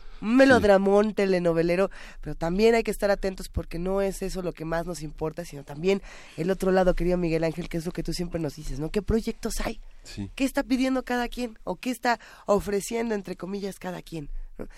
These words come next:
Speaker 1: Pero bueno, ¿qué otras noticias tenemos este fin de semana? Un montón.
Speaker 2: Bueno, fíjate, José Antonio González Anaya dio una, este, los fun-, funcionarios declaran a través de los medios más
Speaker 1: Sí.
Speaker 2: que a través de los, de las vías públicas de comunicación con la ciudadanía que son pobres y son escasas y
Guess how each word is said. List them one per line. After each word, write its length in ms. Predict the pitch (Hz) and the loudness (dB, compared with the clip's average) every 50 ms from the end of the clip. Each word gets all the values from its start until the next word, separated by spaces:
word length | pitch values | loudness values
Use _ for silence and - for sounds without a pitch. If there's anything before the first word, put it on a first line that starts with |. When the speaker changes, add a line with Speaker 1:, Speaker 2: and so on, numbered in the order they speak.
| - - - - | -20 -18 -10 -4
Speaker 1:
Pero 140 | 175 180 | -2 0
bueno, 220 | 190 208 214 208 185 | 2 2 2 0 0
¿qué 120 | - 233 | 0 -2
otras 220 | 247 - 269 277 247 | -2 0 -2 -2 -2
noticias 420 | 254 190 - 226 208 220 240 - | -2 -2 -2 -2 -2 -2 -2 -2
tenemos 420 | - 196 190 190 202 202 196 185 190 | -2 -2 -2 -2 -2 -4 -6 -8 -10
este 180 | 185 - 202 | -10 -10 -10
fin 180 | 185 - 196 202 | -6 -6 -4 -4
de 80 | 190 175 | -4 -6
semana? 320 | 170 170 175 170 175 175 | -6 -6 -6 -6 -6 -6
Un 80 | 180 190 | -6 -8
montón. 200 | 214 247 294 285 | -8 -10 -8 -2
Speaker 2:
Bueno, 320 | 160 175 175 170 160 139 131 | 0 0 0 0 0 -2 -4
fíjate, 340 | - - 208 - 190 170 - 135 | -4 -6 -4 -4 -4 -4 -4 -6
José 220 | 127 123 - 143 | -8 -8 -6 -6
Antonio 240 | 131 - 180 180 170 | -4 -4 -2 -2 -2
González 360 | 165 143 - 156 151 135 - 131 | -2 -2 0 0 0 0 2 2
Anaya 480 | 110 113 120 120 110 113 110 107 101 | 2 4 4 4 6 6 4 4 4
dio 220 | 95 101 107 110 113 | 2 2 4 4 4
una, 360 | 110 110 107 87 107 110 95 78 87 | 4 4 4 2 2 0 -2 -2 -4
este, 360 | 104 - - - 101 80 - - 78 - - - | -6 -4 -4 -4 -4 -4 -4 -8 -12 -12 -12 -12
los 400 | 85 90 95 107 107 - - - | -10 -8 -6 -4 -4 -4 -4 -6
fun-, 240 | - - 123 120 104 | -4 0 0 0 0
funcionarios 720 | 101 95 - - - - 120 - 139 143 147 151 147 113 | -2 -4 -8 -4 -2 0 0 2 4 4 6 6 4 4
declaran 380 | 113 - - 113 110 107 98 98 | 2 0 2 4 4 4 4 4
a 40 | |
través 240 | 87 92 92 95 92 | 2 2 2 2 2
de 60 | 101 | 2
los 180 | 95 90 82 90 | 2 2 2 2
medios 380 | 98 98 98 98 101 98 85 92 | 4 4 6 6 6 4 4 2
más 140 | 92 85 - | 0 -2 -2
Speaker 1:
Sí. 40 | - | -4
Speaker 2:
que 40 | - | -4
a 40 | 82 | 0
través 300 | 92 90 92 90 82 92 | 2 2 2 2 0 0
de 60 | 87 | -2
los, 260 | 85 73 78 78 71 | -2 -2 -4 -8 -6
de 120 | 80 87 | -4 -4
las 180 | 82 82 80 - | -2 -4 -4 -2
vías 420 | 101 95 92 90 82 - - - - - - - - - - - - - | -2 0 0 0 0 -2 -6 -12 -16 -20 -20 -20 -20 -18 -18 -18 -6 0
públicas 400 | - 113 101 98 95 - - 82 | 2 2 4 2 0 0 -2 -6
de 80 | - - | -6 -6
comunicación 520 | - 90 87 87 85 - 87 - 104 98 | -6 -4 -4 -4 -4 -4 -4 -4 -2 -2
con 120 | 95 95 95 | 0 0 0
la 60 | 92 | 0
ciudadanía 560 | 82 90 87 85 85 85 87 95 98 104 101 90 | 0 0 0 0 0 0 2 2 2 2 2 0
que 100 | 90 - | -2 -4
son 180 | - 95 87 | -4 -4 2
pobres 400 | - - 90 87 90 90 82 - | 4 4 4 4 2 0 -2 -6
y 40 | - | -8
son 200 | - - 78 82 | -8 -6 -4 -4
escasas 540 | 80 - - 82 82 - - 80 71 - - | -6 -6 -6 -6 -6 -6 -6 -8 -10 -10 -12
y 80 | - | -16